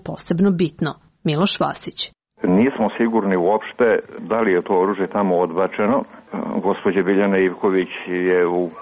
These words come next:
Speaker 2: jednom od posljednjih zvaničnih pojavljivanja predstavnika vlasti na, na R T S-u rekla da je ustanovljena veza između oružja nađenog, e, u garaži na Novom Beogradu i tog oružja. Mi ne znamo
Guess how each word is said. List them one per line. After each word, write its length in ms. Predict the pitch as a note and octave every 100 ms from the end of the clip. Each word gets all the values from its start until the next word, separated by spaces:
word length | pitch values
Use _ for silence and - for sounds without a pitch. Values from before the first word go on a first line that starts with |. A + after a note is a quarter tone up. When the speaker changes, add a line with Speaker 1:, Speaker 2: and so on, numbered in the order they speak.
| -
Speaker 2:
jednom 320 | F2+ E2+ F2+
od 80 | E2+ -
posljednjih 440 | F#2+ - G2 F#2 E2
zvaničnih 480 | F2+ F2+ F2+ F2+ E2
pojavljivanja 840 | F2 E2+ E2+ D#2+ E2+ F2 E2 D#2 D#2 - - - -
predstavnika 680 | - E2 - E2+ E2 D2+ D#2+
vlasti 540 | D#2 D2+ - - - -
na, 120 | E2 -
na 120 | E2
R 140 | E2+ E2
T 320 | - E2+ E2+ -
S-u 100 | B2 - - -
rekla 360 | - G2 G2 G2
da 80 | F#2
je 60 |
ustanovljena 760 | F#2+ F#2 - F2+ G2 F#2 E2+ E2+
veza 320 | E2 F2 D#2+
između 460 | F2 E2 F2 E2 E2+
oružja 460 | E2+ E2 F2+ E2+ E2
nađenog, 500 | E2+ E2 D#2+ D#2 D2+
e, 280 | - - - G1+ G1+ -
u 100 | F2
garaži 380 | D#2+ D#2 E2+ D#2+
na 120 | D#2+
Novom 300 | E2 D#2+ D#2
Beogradu 420 | D#2 E2+ A2+ F2
i 80 | F2
tog 280 | - G2+ D2+
oružja. 380 | E2+ G#2 G#2
Mi 100 | F#2
ne 180 | E2+ F#2
znamo 260 | E2+ -